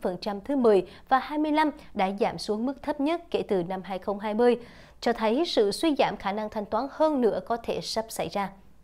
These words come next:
Thưa quý vị, điều này kéo theo lo ngại mất việc của hàng triệu triệu người Mỹ.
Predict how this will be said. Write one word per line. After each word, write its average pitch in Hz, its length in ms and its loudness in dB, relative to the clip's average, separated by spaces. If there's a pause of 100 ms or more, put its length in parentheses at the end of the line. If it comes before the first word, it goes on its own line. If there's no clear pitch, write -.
(580)
Thưa 349 80 4
quý 381 120 8
vị, 233 220 8
điều 254 180 2
này 254 340 2 (140)
kéo 311 320 6
theo 254 160 2
lo 226 180 -2
ngại 180 280 0
mất 254 400 -2
việc 202 280 2
của 170 120 -4
hàng 180 320 -4 (100)
triệu 190 160 0 (120)
triệu 165 200 -4
người 175 160 -4
Mỹ. 202 320 0